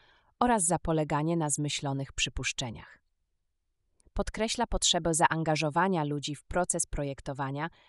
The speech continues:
aby prawdziwie uwzględnić potrzeby ludzi i uniknąć tworzenia przeciętnych lub szkodliwych produktów.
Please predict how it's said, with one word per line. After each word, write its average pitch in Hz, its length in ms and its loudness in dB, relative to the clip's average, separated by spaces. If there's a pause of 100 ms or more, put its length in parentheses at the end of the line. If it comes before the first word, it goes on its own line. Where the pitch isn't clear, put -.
(180)
aby 165 240 2
prawdziwie 175 680 -2
uwzględnić 156 720 -2
potrzeby 143 480 0
ludzi 147 380 -4 (280)
i 233 120 -6
uniknąć 196 560 0
tworzenia 165 480 0
przeciętnych - 760 -4
lub 165 140 -6
szkodliwych 127 580 -6
produktów. - 680 -10